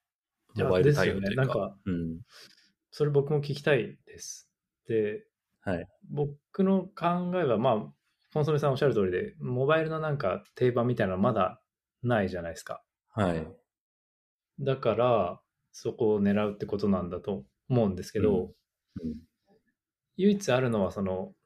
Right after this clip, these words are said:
Speaker 1: レインボーウォレットってご存知ですか？
Speaker 2: そうですね。うん、レインボー、うん、ぐらいですよね。
Speaker 1: あれが多分すごい、まあ、いいんですよね。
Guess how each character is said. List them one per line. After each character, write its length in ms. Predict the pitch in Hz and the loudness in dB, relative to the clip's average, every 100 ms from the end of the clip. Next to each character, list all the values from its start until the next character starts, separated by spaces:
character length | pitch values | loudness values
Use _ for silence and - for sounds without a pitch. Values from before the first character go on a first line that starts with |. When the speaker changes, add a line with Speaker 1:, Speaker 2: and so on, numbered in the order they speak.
| 135 | -2
Speaker 1:
レ 100 | 135 | 2
イ 60 | 185 | 6
ン 80 | 196 | 8
ボ 120 | 202 | 8
ー 40 | |
ウ 40 | 196 | 8
ォ 20 | |
レ 80 | 170 | 6
ッ 100 | - | 4
ト 120 | 92 | -4
っ 60 | - | -6
て 120 | - | -6
ご 100 | 95 | -4
存 120 | 95 | -2
知 40 | |
で 60 | 85 | 0
す 80 | 98 | 0
か？ 80 | 85 | 0
Speaker 2:
そ 140 | 82 | -2
う 40 | |
で 80 | 82 | -4
す 20 | |
ね。 220 | 85 - _ _ | -6 -8 _ _
う 80 | 98 | -2
ん、 200 | 90 85 | 0 2
レ 120 | 85 | 2
イ 40 | 90 | 2
ン 100 | 87 | 0
ボ 380 | 80 76 - - _ - | -4 -8 -12 -16 _ -14
ー、 40 | |
う 20 | |
ん、 300 | 82 80 80 - _ - | -12 -12 -16 -20 _ -4
ぐ 80 | |
ら 100 | 92 | -2
い 40 | 117 | 0
で 120 | 160 | -2
す 100 | 180 | -2
よ 80 | 175 | -2
ね。 40 | |
Speaker 1:
あ 60 | - | 0
れ 20 | |
が 0 | |
多 0 | |
分 300 | 139 101 95 101 - _ | 0 0 -2 -6 -12 _
す 260 | - - 123 | -20 -12 -4
ご 180 | 120 110 | 2 2
い、 240 | 95 101 _ _ _ _ _ _ _ _ _ _ - | 2 -6 _ _ _ _ _ _ _ _ _ _ -2
ま 300 | 131 107 101 | 0 2 -2
あ、 60 | |
い 160 | 143 120 | -2 0
い 20 | |
ん 120 | 98 | 0
で 100 | 90 | -4
す 160 | 87 - | -8 -6
よ 80 | 104 | -4
ね。 220 | 135 143 | -4 -6